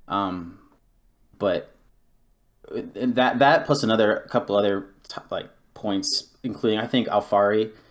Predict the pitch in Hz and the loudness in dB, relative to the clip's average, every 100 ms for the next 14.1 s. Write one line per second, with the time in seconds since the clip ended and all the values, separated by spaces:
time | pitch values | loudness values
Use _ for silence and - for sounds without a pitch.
0 | _ - 107 113 113 117 113 110 120 120 | _ -6 -2 2 4 4 0 2 2 2
1 | - - _ _ _ _ _ _ _ _ | -4 -18 _ _ _ _ _ _ _ _
2 | - 127 107 - 107 107 113 127 131 127 | -8 -6 -6 -4 -2 0 -2 -2 -4 -4
3 | - 113 - 104 - 107 107 104 104 101 | -2 0 0 -4 -2 -2 -2 -2 -2 -2
4 | - 98 101 101 98 98 101 101 98 107 | -2 -2 -2 -4 -8 -8 -8 -10 -10 -10
5 | 101 104 - _ _ _ _ _ _ _ | -8 -10 -16 _ _ _ _ _ _ _
6 | _ 101 98 95 98 98 - - 107 110 | _ -4 -2 0 2 2 0 -2 0 0
7 | 107 107 107 117 113 120 113 123 120 120 | -2 -2 0 0 2 0 0 2 4 4
8 | 123 - _ _ _ - 104 104 - 135 | 2 -6 _ _ _ 0 2 2 2 0
9 | 113 110 104 107 117 120 123 - _ _ | 0 -2 -4 -4 0 0 0 -6 _ _
10 | - 104 - 107 104 - 104 101 110 - | -10 -8 -4 -4 -4 -4 -2 0 -2 -6
11 | _ _ 101 - 110 107 107 - 107 104 | _ _ -6 -4 -4 -4 -8 -4 -4 -2
12 | 107 104 101 107 95 101 104 98 98 98 | -4 -2 -2 -2 -2 -4 -4 -4 -2 -2
13 | 92 92 - - 95 - 90 98 113 107 | -2 -4 -6 -6 -4 -4 -8 -4 -2 -2